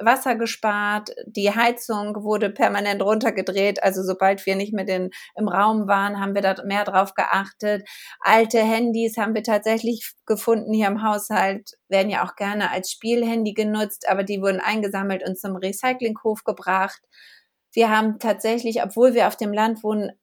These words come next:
äh, versucht, mehr mit dem Fahrrad zu fahren und das Auto stehen zu lassen. Und von den Extra-Tipps haben wir gerade zur Weihnachtszeit, äh, Gebrauch gemacht und haben die Geschenke mal,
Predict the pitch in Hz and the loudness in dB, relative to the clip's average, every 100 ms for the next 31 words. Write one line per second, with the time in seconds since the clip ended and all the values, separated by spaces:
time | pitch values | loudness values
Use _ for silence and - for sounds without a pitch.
0 | - 214 - 214 214 254 277 - 220 226 | -6 -6 -2 -2 2 2 0 -2 0 2
1 | 240 226 214 196 202 - 233 240 233 226 | 2 0 0 -4 -4 2 2 4 2 0
2 | - - 220 - 226 226 226 233 233 233 | -8 -6 -4 0 2 2 2 2 -2 -4
3 | _ _ - - 220 196 - 196 220 208 | _ _ -20 -6 0 0 0 -2 -2 -4
4 | - 240 254 254 240 214 214 220 220 220 | -2 -2 0 0 2 2 2 -2 -4 -4
5 | 220 - _ _ _ - 220 220 220 - | -6 -12 _ _ _ -2 0 2 0 -2
6 | 208 196 175 233 - - 220 220 233 233 | -2 -2 -2 -4 -4 -4 -4 0 -2 -2
7 | 226 196 208 196 180 196 202 - 196 208 | -4 -2 -2 -2 2 2 0 -2 0 2
8 | 226 233 - - - 208 202 202 - - | 2 0 -4 -8 -2 2 2 0 -10 -6
9 | 185 185 202 196 208 214 202 202 202 - | -4 -4 0 4 4 2 -2 -2 -4 -8
10 | - 185 208 185 190 196 196 196 - - | -8 -6 -2 2 2 2 -2 -6 -14 -20
11 | _ 208 190 196 - 220 208 208 220 190 | _ -6 -2 -2 0 0 0 -2 -4 -2
12 | 190 185 185 160 | 2 4 4 2